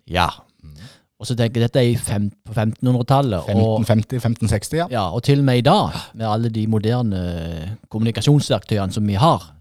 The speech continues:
Speaker 1: så er det jo veldig vanskelig å bare ta kontakt med kong Harald og spørre om det er greit. Det starter i bo her, nei, Mandal, hvis det er greit for det.
Speaker 2: Det er
Speaker 1: Men
Speaker 2: utrolig vanskelig.
Speaker 1: Så hvordan, eh, kunne de bare liksom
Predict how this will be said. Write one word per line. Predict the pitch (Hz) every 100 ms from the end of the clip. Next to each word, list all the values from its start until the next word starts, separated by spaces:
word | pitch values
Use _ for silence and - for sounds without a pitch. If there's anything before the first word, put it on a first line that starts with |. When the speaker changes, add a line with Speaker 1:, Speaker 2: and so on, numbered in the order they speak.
| 104
Speaker 1:
så | -
er | 104
det | 92
jo |
veldig | 131 170
vanskelig | 78 - 110
å | 87
bare | 82 101
ta |
kontakt | 90 87 90 -
med | -
kong | 98 90
Harald | 113 139 113
og | 87
spørre | 117 98
om | 95
det | 92
er | 95
greit. | 92
Det | 95
starter | - 107 110 123
i | 101
bo | 175 139
her, | 90 82
nei, | 85
Mandal, | 107 202 202 95
hvis | 80
det | 92 92
er |
greit | 90 -
for | 101
det. | 127 - - _ -
Speaker 2:
Det | 147
er | 165 143
Speaker 1:
Men | 170
Speaker 2:
utrolig | 160 151 196 185 110
vanskelig. | 98 - 101 87 - _
Speaker 1:
Så | - 160
hvordan, | 165 196 170 160 139
eh, | 139 110 127 143
kunne | - 156
de | 156
bare | 139 139 151
liksom | 143 185